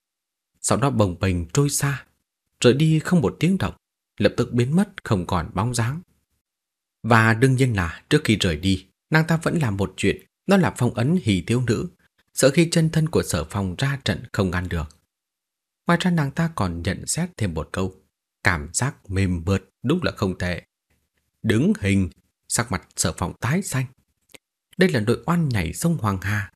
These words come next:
cũng rửa không sạch, phải làm sao bây giờ? Quả nhiên thiếu nữ Hy phát điên, sau đó quả thật là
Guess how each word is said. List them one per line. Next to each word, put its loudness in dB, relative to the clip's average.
cũng 0
rửa -2
không -2
sạch, -8
phải 2
làm -2
sao 0
bây 2
giờ? -2
Quả 0
nhiên 2
thiếu 2
nữ 0
Hy 0
phát -4
điên, -2
sau 0
đó 0
quả -2
thật -2
là -4